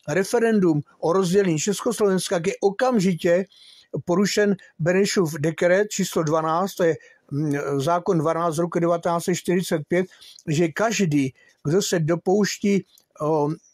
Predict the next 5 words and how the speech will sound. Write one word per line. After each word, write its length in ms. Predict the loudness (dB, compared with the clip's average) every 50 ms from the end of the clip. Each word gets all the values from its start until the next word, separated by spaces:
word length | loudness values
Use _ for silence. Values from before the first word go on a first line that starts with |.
| _ -10 -4
narušení 680 | -2 -2 0 2 0 0 0 0 0 2 2 2 0
celistvosti 920 | 0 -2 -2 0 0 0 -2 -2 -2 -2 -2 -2 0 -2 -2 -2 -2 -2 -2
České, 520 | -2 -2 -2 -2 -4 -2 0 0 0 0
Československé 800 | 0 -2 -2 0 0 -2 0 2 2 2 2 0 -2 0 0 0
republiky, 640 | 0 0 0 0 0 0 0 0 0 -4 -4 -4